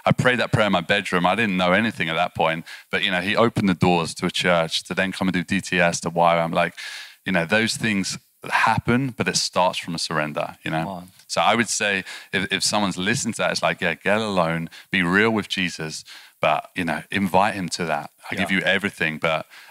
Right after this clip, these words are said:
Speaker 1: I think it's that raising expectation of, like, faith of, man, this is possible. Like
Speaker 2: Yeah.
Speaker 1: reading the Gospels, reading this and being like, you know, "Jesus, do it in my life."
Speaker 2: That's so good. 'Cause I, I think when we, um, Mateus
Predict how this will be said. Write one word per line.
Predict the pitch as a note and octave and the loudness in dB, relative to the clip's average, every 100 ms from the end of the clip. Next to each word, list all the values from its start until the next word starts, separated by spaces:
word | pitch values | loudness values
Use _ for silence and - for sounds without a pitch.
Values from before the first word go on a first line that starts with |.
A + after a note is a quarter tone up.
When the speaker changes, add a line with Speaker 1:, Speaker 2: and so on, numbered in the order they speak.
| - | -2
Speaker 1:
I | E2+ | -2
think | - A#2 | 0 -2
it's | A#2 G#2+ | 0 0
that | G2 | 2
raising | G2 G#2 A2 G#2+ | 4 4 2 -2
expectation | G2 - F#2 - F#2 - E2 | -2 -2 -2 -2 -4 -4 -8
of, | E2+ - | -6 0
like, | D#2+ D#2 - - - - - | 0 0 -8 -20 -20 -20 -14
faith | - F#2+ F2+ - | -4 -2 -2 -6
of, | D#2+ - - | -10 -12 -6
man, | F2 E2+ D#2+ - | -2 -2 -4 -4
this | F#2 - | -6 -4
is | - | -6
possible. | - F2 - E2 | -4 -4 -4 -8
Like | D#2 E2 - | -4 -4 -2
Speaker 2:
Yeah. | F2+ | 0
Speaker 1:
reading | G#2 G#2 | 2 4
the | F#2 | 2
Gospels, | E2 F2+ - - D2+ | 2 0 0 -4 -2
reading | F2 G2 E2+ | -2 -2 -2
this | E2 D#2+ - | -2 -4 -4
and | |
being | E2+ E2+ | -4 -2
like, | D#2+ D#2+ - - - - - - | 0 -2 -4 -16 -18 -20 -20 -8
you | E2 | -2
know, | D#2+ | -2
"Jesus, | - F#2+ F2 - | 0 -2 -4 -4
do | F2 | -2
it | E2 | -2
in | |
my | D#2 D2 | -2 -2
life." | D2 C#2+ - - | -4 -8 -12 -14
Speaker 2:
That's | G2 | -10
so | - - G#2+ | -8 -8 -10
good. | G2 G#2+ G2 F2+ - - - - | -10 -10 -12 -14 -20 -20 -20 -6
'Cause | C3 | -2
I, | D3 D3 | -2 -2
I | B2+ | -2
think | F3 F3 - C3+ | 0 -2 -4 -4
when | D3 D#3 | -2 0
we, | D#3 C#3+ C3+ | 0 -2 -4
um, | B2 A2+ G#2+ A#2+ - | 0 0 -2 -8 -12
Mateus | A#2+ - E3+ D#3+ C#3 - | -10 -4 -2 0 -2 -4